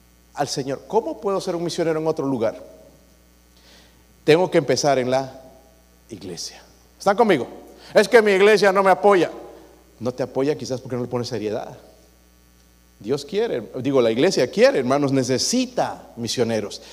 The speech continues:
Pero todo comienza, hermanos, en nuestra iglesia, ¿verdad? Para mí, hermanos, es impresionante.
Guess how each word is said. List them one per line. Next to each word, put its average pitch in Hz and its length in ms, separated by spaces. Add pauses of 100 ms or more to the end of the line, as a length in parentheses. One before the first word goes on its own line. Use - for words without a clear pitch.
(120)
Pero 123 180
todo 165 380
comienza, 143 580
hermanos, 127 580
en 139 200
nuestra 143 460 (420)
iglesia, 123 600 (600)
¿verdad? 120 340 (580)
Para 139 200
mí, 185 140
hermanos, 180 320
es - 400
impresionante. 143 760